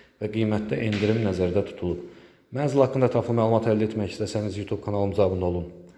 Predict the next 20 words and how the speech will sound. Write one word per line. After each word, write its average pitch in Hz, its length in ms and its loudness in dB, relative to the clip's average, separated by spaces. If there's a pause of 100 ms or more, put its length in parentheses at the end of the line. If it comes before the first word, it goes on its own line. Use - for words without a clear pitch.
(100)
və 101 100 -2
bizi 98 160 -4
Instagramda 90 640 -4
izləyin. 101 380 0 (1040)
Bundan 113 240 2
əlavə 107 260 4
sizin 101 160 -4
də 92 80 -4
satışda 92 380 -6
əmlakınız 92 420 -4
varsa 90 240 -2
bizə 90 220 -4
müraciət 85 420 -6
edin. 101 240 -4 (240)
Ən 98 160 -6
qısa 92 160 -6
müddətdə 87 400 -10
satışına 87 480 -12
kömək 87 240 -8
edək. 104 260 -2